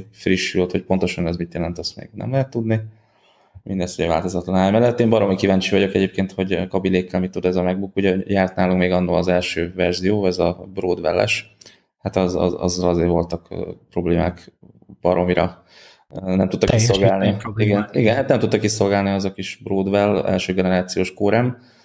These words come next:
Speaker 1: Na, kíváncsi lennék, hogy a Kaby Lake az már, ö, tud-e annyit, hogy ezt kényelmesen lehet használni. Mondjuk egy, ö, egyszerű irodai munka mellett ilyen kis, ö, webszerkesztés, kis képszerkesztés, kis ez az kis amaz, ö, azt, ezt úgy majd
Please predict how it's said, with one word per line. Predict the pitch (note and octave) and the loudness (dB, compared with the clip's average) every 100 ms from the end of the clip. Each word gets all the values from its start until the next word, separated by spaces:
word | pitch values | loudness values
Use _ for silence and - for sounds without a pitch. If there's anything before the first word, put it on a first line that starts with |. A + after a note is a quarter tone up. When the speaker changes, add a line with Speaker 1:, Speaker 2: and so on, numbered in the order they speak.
| _ _ _ - | _ _ _ -10
Speaker 1:
Na, | G2 G2 | -4 -2
kíváncsi | G2 F#2 E2+ - | 2 0 2 0
lennék, | F2 E2+ | 0 0
hogy | F2 | 0
a | F2 | 0
Kaby | F2 E2+ | 0 0
Lake | E2+ E2+ D#2+ | 0 0 -2
az | E2 | -4
már, | E2+ E2+ - | -2 -2 -4
ö, | - - - - | -18 -18 -20 -12
tud-e | - D#2+ | -4 -2
annyit, | D#2+ E2+ - | -2 -4 -10
hogy | - E2+ | -12 -8
ezt | E2+ - - _ - - | -6 -6 -10 _ -20 -12
kényelmesen | - E2+ E2+ E2+ F2 | -2 0 0 0 -2
lehet | F2+ F#2 | -2 -2
használni. | F#2 - F#2 G2 G2 _ _ _ _ _ - | -6 -4 -2 -2 -4 _ _ _ _ _ -12
Mondjuk | - G#2+ | -8 -2
egy, | G2 F#2 | 0 2
ö, | F2+ F#2 | 0 0
egyszerű | F#2 F#2 - F#2 F#2 | -2 -2 0 0 0
irodai | F2+ F2+ F2+ F#2 - - | 0 0 0 -2 -4 -14
munka | - F#2+ F2+ | -10 -8 -6
mellett | F2+ F2+ F#2 F#2 - | -2 0 -2 -4 -14
ilyen | F#2+ F#2 | -12 -12
kis, | G2+ - - | -12 -12 -10
ö, | F#2 F#2 F#2+ G2+ - A2 - | -8 -8 -10 -14 -20 -20 -6
webszerkesztés, | F#2+ F#2+ - G2 - F2+ - F#2 F#2 - - | -2 0 2 0 2 0 2 0 0 -6 -6
kis | F#2 | -4
képszerkesztés, | - F#2+ - F#2+ - F2+ - F#2+ | 0 -2 0 -2 -2 -4 -2 -4
kis | F#2 - | -2 -2
ez | F#2+ | 0
az | F#2+ F#2+ | 0 -2
kis | G2+ G#2 - _ - - - | -4 -6 -12 _ -20 -20 -4
amaz, | G2+ A2+ A#2+ B2 | 0 2 2 2
ö, | A2 G#2+ G#2+ G#2+ A2 A2+ A#2 | 2 4 2 -2 -6 -12 -16
azt, | - - | -14 -6
ezt | F#2+ - - | -4 -4 -10
úgy | F2 - - | -14 -14 -12
majd | F#2+ F2+ | -6 -6